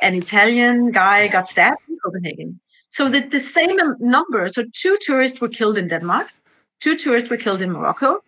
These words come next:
Speaker 1: If we look at how many people travel, how many tourists travel to those two countries, Morocco is a huge tourist destination.
Speaker 2: Yeah.
Speaker 1: So that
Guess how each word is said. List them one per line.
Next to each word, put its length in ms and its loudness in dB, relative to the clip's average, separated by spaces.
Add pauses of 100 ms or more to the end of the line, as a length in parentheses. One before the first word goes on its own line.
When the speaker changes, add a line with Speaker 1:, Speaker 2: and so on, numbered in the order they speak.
(180)
Speaker 1:
If 180 -8
we 100 2
look 160 2
at 120 2
how 200 2
many 200 -2
people 340 -4
travel, 400 -2
how 120 0
many 300 0 (140)
tourists 400 0
travel 480 0
to 140 -10
those 240 -2
two 160 -8
countries, 500 -4 (560)
Morocco 560 0
is 220 -2
a 60 -2
huge 800 0
tourist 320 -2
destination. 640 -12 (200)
Speaker 2:
Yeah. 180 -20
Speaker 1:
So 220 -2
that 260 0